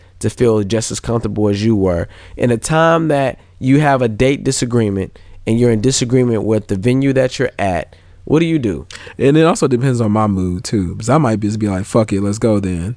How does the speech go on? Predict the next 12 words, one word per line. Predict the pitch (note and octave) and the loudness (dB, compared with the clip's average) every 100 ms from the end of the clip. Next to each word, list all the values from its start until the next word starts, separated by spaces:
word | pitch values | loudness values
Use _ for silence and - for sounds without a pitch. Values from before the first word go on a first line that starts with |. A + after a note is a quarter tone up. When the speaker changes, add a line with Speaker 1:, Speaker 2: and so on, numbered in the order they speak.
| - | -8
Speaker 2:
And | G2+ G2+ | -4 -2
then | G2+ F#2+ F#2 | 0 0 -2
I'll | G2 | -2
just | F#2+ G#2+ | -4 -2
go | G2+ | 0
home | A2 G2 | 0 0
and | F#2 | 0
not | F#2+ F#2 | -2 -2
talk. | G2+ D2+ - - - - - - - - - - - - - - - - - | -2 -4 -6 -16 -20 -20 -20 -20 -20 -20 -20 -20 -20 -20 -20 -20 -20 -20 0
Speaker 1:
Yep. | D3+ F3+ - _ _ _ _ _ - - - - - - | 2 2 0 _ _ _ _ _ -20 -20 -20 -20 -20 -6
Speaker 2:
You | A#2+ | -2
know, | G#2+ F#2 | -2 -4